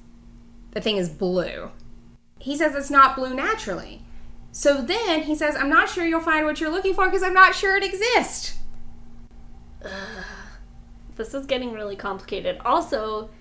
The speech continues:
Speaker 2: is there the, are you seeing some connection between the South as a commercial thing if the blue crayfish is only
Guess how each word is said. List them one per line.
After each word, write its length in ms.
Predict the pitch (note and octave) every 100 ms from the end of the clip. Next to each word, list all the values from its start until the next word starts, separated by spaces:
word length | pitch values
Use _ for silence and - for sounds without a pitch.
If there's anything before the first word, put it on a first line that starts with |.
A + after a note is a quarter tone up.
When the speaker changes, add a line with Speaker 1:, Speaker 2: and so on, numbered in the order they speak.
| -
Speaker 2:
is 100 | A#3
there 240 | A#3+ C#4 C#4
the, 460 | C#4 C4 C4+ A3+ -
are 120 | G#3+
you 100 | A3+
seeing 240 | A3+ A3
some 200 | A#3+ G#3+
connection 480 | G#3+ G#3+ G3+ - G#3+
between 360 | G#3+ G#3 G#3+ G3+
the 60 |
South 680 | G3 A3 G#3 G3+ G#3 G3 - -
as 380 | G#3 G3+ A3 - -
a 60 |
commercial 500 | - A#3+ A3+ A3+ C4
thing 480 | C4 C4+ C4 C4+ C4+ -
if 160 | B3+ - B3
the 120 | B3
blue 220 | A#3+ B3
crayfish 560 | A#3 A3+ A3+ A3+ - -
is 100 | B3
only 680 | C4 B3 A#3+ A3 G#3+ G3+ -